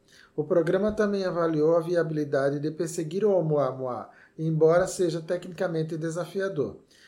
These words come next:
Futuras missões podem encontrar, contar com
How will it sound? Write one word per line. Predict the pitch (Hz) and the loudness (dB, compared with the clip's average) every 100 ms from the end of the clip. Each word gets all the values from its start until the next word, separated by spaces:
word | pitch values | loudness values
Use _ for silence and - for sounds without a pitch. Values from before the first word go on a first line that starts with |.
| - _ | -20 _
Futuras | - 170 170 220 247 | -6 -4 2 4 4
missões | 247 240 - 196 208 208 | 0 -6 -2 -2 -2 0
podem | 190 185 196 190 | 4 4 4 -4
encontrar, | 190 185 160 160 151 160 160 - _ _ _ - | -6 -8 -4 0 2 0 -4 -14 _ _ _ 0
contar | 190 220 214 175 151 165 - | 2 2 2 4 4 2 -6
com | 170 165 | -8 -6